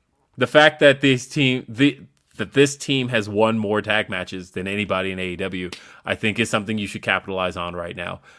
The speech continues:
uh, and give them at least a big showing out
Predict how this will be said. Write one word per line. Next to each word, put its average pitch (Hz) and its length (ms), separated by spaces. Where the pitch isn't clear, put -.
uh, 87 540
and 95 420
give 95 220
them 95 380
at 92 160
least 104 280
a 107 80
big 104 300
showing 95 720
out 90 340